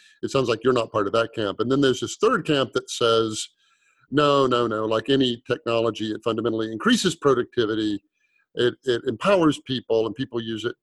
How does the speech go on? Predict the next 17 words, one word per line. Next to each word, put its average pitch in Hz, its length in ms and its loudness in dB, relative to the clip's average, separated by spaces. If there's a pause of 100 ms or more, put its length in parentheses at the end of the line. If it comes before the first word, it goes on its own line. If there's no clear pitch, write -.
(120)
to 107 360 -4 (1080)
drive 120 340 2
higher 151 360 4
wages 113 520 -2
and, 104 320 -6
and 104 120 -6
it - 80 -12
creates 117 280 -4
more 131 140 4
jobs 110 320 0
in 104 60 -8
the 101 80 -6
future." 95 320 -8
We 101 80 -8
saw 104 260 0
it 101 140 -4
with 98 120 -6